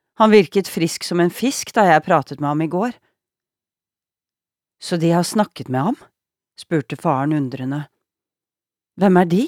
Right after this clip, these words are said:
Jeg kan ikke huske at vi har hilst.» «Beklager, jeg glemmer meg helt», unnskyldte flyvertinnen seg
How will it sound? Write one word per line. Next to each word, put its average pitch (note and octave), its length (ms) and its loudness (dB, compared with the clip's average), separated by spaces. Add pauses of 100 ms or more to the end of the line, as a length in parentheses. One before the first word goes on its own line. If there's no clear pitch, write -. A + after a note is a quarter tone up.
(680)
Jeg A3 120 -2
kan D#3+ 160 0
ikke F#3+ 220 -6
huske F#3 260 -4
at C#3+ 80 -12
vi C#3 140 -2
har C#3 100 -4
hilst.» - 480 -8 (1300)
«Beklager, D#3 640 0 (180)
jeg G3 140 -6
glemmer E3 260 0
meg D#3 160 -2
helt», D#3+ 400 -8 (720)
unnskyldte D3+ 560 -4
flyvertinnen C#3+ 640 -6
seg D#3 160 -8